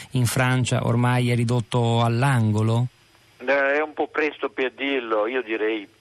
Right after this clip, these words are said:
Speaker 2: piuttosto che c'è un,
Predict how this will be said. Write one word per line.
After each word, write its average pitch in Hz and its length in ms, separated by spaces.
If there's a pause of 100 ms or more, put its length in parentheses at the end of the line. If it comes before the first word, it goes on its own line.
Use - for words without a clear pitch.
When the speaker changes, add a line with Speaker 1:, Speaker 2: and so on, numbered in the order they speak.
(160)
Speaker 2:
piuttosto 120 600
che 101 160
c'è 107 520 (460)
un, 113 840